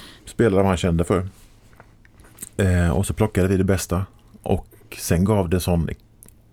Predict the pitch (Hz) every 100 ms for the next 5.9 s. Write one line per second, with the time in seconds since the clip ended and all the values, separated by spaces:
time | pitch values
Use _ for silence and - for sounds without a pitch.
0 | - - 101 - 101 92 127 127 110 85
1 | 98 135 117 87 90 80 65 - - -
2 | - - - - - - 98 92 92 90
3 | 87 82 82 104 95 85 78 - - -
4 | 87 82 80 87 - - - 104 87 76
5 | 90 85 78 78 78 - 87 -